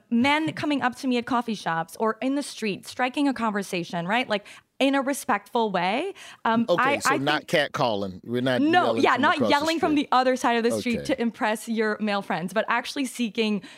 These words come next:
Speaker 1: to connect, um, with, with, with a person, I think is so wonderful. And I, I have noticed that people have been more actively doing that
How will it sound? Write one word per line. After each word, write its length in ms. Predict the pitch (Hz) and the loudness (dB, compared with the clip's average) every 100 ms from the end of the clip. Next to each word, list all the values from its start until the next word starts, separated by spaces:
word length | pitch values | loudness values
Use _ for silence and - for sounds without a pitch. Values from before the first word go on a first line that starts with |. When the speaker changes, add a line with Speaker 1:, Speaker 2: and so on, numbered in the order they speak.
| - | -8
Speaker 1:
to 180 | - 233 | -4 0
connect, 460 | 254 190 196 - - | 0 0 -2 -6 -2
um, 320 | 208 196 190 | 0 2 0
with, 320 | 202 202 202 - | 0 0 0 -4
with, 240 | 208 208 - | -2 -2 -2
with 180 | 214 233 | -4 -4
a 60 | |
person, 420 | 247 277 427 208 | -2 -2 -2 -2
I 100 | 208 | 0
think 160 | 247 269 | 0 0
is 120 | 262 | -4
so 220 | - 254 | -2 0
wonderful. 580 | 247 247 220 208 202 196 | 0 0 -2 -2 -2 -2
And 160 | 202 208 | 0 -2
I, 100 | 214 - - - | -4 -8 -18 -2
I 140 | 240 | 0
have 100 | 311 | 2
noticed 480 | 277 247 240 220 - | 2 2 2 0 -2
that 160 | 220 - | -4 -2
people 280 | 233 196 214 | -4 -2 -2
have 180 | 196 | -2
been 100 | 190 | 0
more 140 | 196 190 | 0 0
actively 480 | 185 196 226 185 190 | -2 -2 -4 -4 -4
doing 300 | 175 185 214 | -2 -2 0
that 240 | 233 262 | 0 0